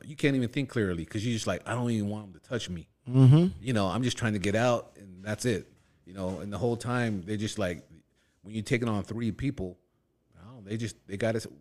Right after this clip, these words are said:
Speaker 1: they got a, a system worked out.
Speaker 2: Hell yeah.
Speaker 1: So I know I ain't the first. I wasn't the last. So.
Speaker 2: Speaking of, like, transvestites, there's, like, a fucking, a whole lot of 'em, like, by my crib. There's, like, a little camp and shit. And I be seeing this one,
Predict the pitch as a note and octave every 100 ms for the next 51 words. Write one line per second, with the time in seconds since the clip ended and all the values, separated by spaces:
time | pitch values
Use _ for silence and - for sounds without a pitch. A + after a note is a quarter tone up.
0 | D2 G2+ A2+ G#2+ - - D3 C#3+ G2 F#2
1 | - E2+ D#2 - _ - G#2+ G#2+ G#2+ A2
2 | A2+ G2 F#2 F#2+ A#2+ A#2+ B2 B2 G#2 A2
3 | G#2+ G2+ A2 A2 G#2+ G#2 G2 G#2+ - _
4 | _ - - - _ _ F#2+ F2 F#2 _
5 | _ _ _ _ _ - - C4+ C4 A#3
6 | G#3 F#3+ C3 - _ - D#3+ B2 D#3 C#3
7 | C3+ B2+ D3+ F3 D#3+ D3 A2+ G#2 C#3+ C#3
8 | A#2+ A2 - G#2 D3+ E3 C#3+ C#3+ C3 A#2
9 | A2 G#2+ G2+ G#2 - - _ - A#2 B2
10 | A2 - A#2 F#2+ E2 G#2+ B2 B2 A#2+ A#2
11 | A#2 A2+ G#2+ G2 _ _ _ G2 B2 A2+
12 | - - - - G#2+ G2+ - B2 G2+ -
13 | _ - C#3 F3 A3+ F3+ F#3 E3 C3 B2
14 | D3+ C#3 B2 A#2